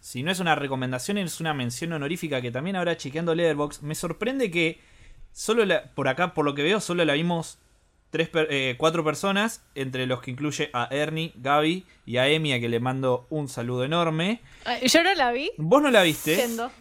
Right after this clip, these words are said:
Speaker 1: Eh, es una película de comedia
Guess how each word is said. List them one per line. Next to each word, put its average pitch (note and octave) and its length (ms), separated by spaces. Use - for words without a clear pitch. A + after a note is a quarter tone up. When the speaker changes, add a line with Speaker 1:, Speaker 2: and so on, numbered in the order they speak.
Speaker 1:
Eh, D3+ 640
es A#3+ 140
una A#3 180
película G3 440
de D3+ 100
comedia D3 680